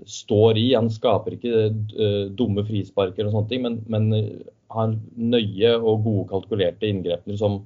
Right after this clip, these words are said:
resulterer i at han som oftest vinner igjen ballen, da, og, og gode involveringer. Så,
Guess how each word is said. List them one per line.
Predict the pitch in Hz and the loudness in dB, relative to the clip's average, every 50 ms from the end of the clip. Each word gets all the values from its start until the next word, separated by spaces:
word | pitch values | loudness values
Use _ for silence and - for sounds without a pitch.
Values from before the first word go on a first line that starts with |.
| - - _ _ _ _ _ _ | -14 -20 _ _ _ _ _ _
resulterer | - 120 107 151 - - 120 95 92 98 104 104 | -10 -8 -6 -6 -2 0 0 2 2 0 0 2
i | 101 101 98 | 2 2 2
at | 95 95 101 - - - - _ _ _ _ _ 110 | 0 -2 -8 -16 -20 -20 -20 _ _ _ _ _ -2
han | 110 110 110 110 107 107 | 0 2 2 2 0 -2
som | - 110 - | -6 -6 -6
oftest | - - - 143 135 | -4 -4 -4 -2 -2
vinner | 147 113 98 98 | -2 0 0 0
igjen | 107 107 | 2 2
ballen, | 107 98 104 151 170 | 2 2 2 0 -2
da, | 170 - - | -6 -8 -4
og, | - - 120 113 113 113 113 113 | 0 2 4 4 4 4 2 2
og | 117 110 110 107 107 107 104 104 107 104 107 110 107 107 104 | 0 0 0 2 2 2 2 2 2 2 0 -2 -2 -2 -2
gode | 117 117 101 95 92 | -2 -2 -2 -2 -2
involveringer. | 92 104 113 107 98 92 90 95 107 110 107 - | -2 0 2 2 2 2 0 -2 -6 -8 -10 -12
Så, | - - 120 | -8 -4 -2